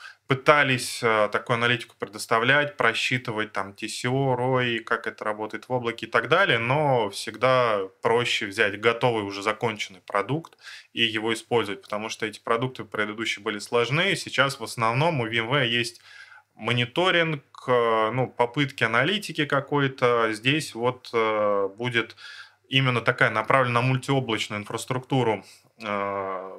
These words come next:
решение, направленное на мультиоблачную инфраструктуру решения, которое в дальнейшем вот, э, пользователям облаков позволит более, э,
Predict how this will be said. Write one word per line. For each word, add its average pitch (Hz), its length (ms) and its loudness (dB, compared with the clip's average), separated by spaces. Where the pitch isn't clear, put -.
решение, 170 640 2
направленное 123 580 2
на 113 100 -2
мультиоблачную 117 720 -4
инфраструктуру 113 600 -4
решения, 110 460 -2
которое 143 420 2
в 107 80 -4
дальнейшем 113 560 0
вот, 113 260 -4
э, 98 600 0
пользователям 110 640 0
облаков 107 640 0
позволит 113 580 0
более, 113 880 2
э, 101 200 -2